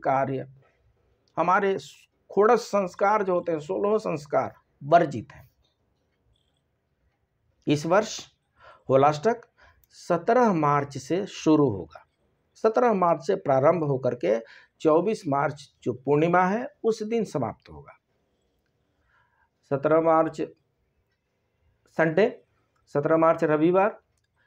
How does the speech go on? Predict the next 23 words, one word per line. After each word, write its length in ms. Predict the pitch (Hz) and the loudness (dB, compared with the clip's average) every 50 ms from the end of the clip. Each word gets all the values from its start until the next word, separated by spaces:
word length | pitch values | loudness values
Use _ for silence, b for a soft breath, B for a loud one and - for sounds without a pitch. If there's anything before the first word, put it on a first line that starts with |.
| _ _ _ _ _ _ _ - | _ _ _ _ _ _ _ -4
और 160 | 127 127 123 117 | -2 -2 -2 0
चौबीस 380 | - 147 143 147 165 175 175 | 0 2 2 2 2 0 0
मार्च 340 | 185 175 - 214 220 - - | -2 -2 -2 -4 -4 -8 -6
रविवार। 440 | 165 139 131 113 107 92 - - - _ _ _ _ - | -4 -2 -2 0 -2 -4 -6 -10 -18 _ _ _ _ -2
रविवार 440 | 143 175 202 220 220 190 175 170 160 | 0 2 2 2 4 4 4 4 2
से 140 | - 180 151 | 0 -4 -4
शुरू 260 | - 156 160 170 175 | -2 -2 0 0 0
होकर 280 | 170 165 165 165 151 147 | 0 0 0 -2 -4 -4
के 140 | 147 190 185 | -4 -6 -4
रविवार 500 | 156 123 127 143 147 139 139 131 131 - | -2 -2 0 0 2 2 2 2 0 0
तक 120 | - 190 - - | -2 -6 -6 -6
होलाष्टक 500 | 127 113 110 107 107 - - - 95 - - | -6 -4 -2 -2 -4 -6 -8 -10 -12 -12 -12
है 80 | 104 85 | -16 -16
इस 120 | - - _ | -16 -18 _
बार। 100 | - - _ _ _ _ _ _ _ _ _ _ _ _ _ _ _ _ _ _ _ _ _ _ _ _ _ _ _ 131 | -20 -20 _ _ _ _ _ _ _ _ _ _ _ _ _ _ _ _ _ _ _ _ _ _ _ _ _ _ _ 0
होलाष्टकों 680 | 131 135 143 151 170 175 - - 226 220 285 277 247 | 2 4 6 4 4 2 0 -2 -4 0 2 2 2
में 480 | 170 131 120 117 127 294 339 330 311 269 B B B B B B - | 4 2 2 2 2 2 0 0 -2 -6 B B B B B B -12
व्रत, 500 | 107 107 123 160 180 190 190 185 - - - - - _ _ _ _ - | -6 -2 2 4 6 6 4 4 0 -8 -14 -14 -14 _ _ _ _ -2
पूजन, 520 | 208 214 240 226 175 190 185 147 123 104 - - _ _ - | 2 2 2 2 2 2 2 2 2 -2 -6 -12 _ _ -2
हवन 420 | 170 180 208 226 233 220 170 123 110 - - _ _ _ _ _ _ _ _ _ _ _ _ _ _ _ _ _ _ _ _ _ _ _ _ - | 0 2 4 4 4 4 2 0 -2 -6 -12 _ _ _ _ _ _ _ _ _ _ _ _ _ _ _ _ _ _ _ _ _ _ _ _ -4
किए 260 | 247 247 247 254 247 | -2 2 2 4 4
जाते 360 | 202 208 180 160 - - 151 | 6 6 4 4 2 0 -4
हैं। 300 | 131 131 110 - - - | -4 -4 -6 -10 -14 -20